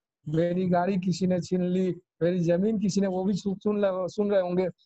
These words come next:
मेरी जमीन किसी ने छीन लिया, मेरा हार्ड अर्न जमा मनी जो बीसी में हम जमा कर रहे थे वो किसी ने रख लिया। मतलब हम लोग को पूरी तरह से नंगा कर दिया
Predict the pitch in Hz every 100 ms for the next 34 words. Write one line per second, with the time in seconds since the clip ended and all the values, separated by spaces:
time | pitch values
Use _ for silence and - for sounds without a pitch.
0 | _ - 175 196 180 208 214 190 196 196
1 | 185 185 185 180 185 180 - _ _ 175
2 | 190 196 165 - 123 185 214 214 175 165
3 | 196 208 190 190 208 170 170 180 180 208
4 | 190 185 175 196 208 196 185 180 190 175
5 | _ _ 196 240 240 180 214 208 196 185
6 | 180 185 190 180 - _ _ 190 220 247
7 | 220 220 226 226 208 226 240 240 214 202
8 | 190 180 165 156 139 127 123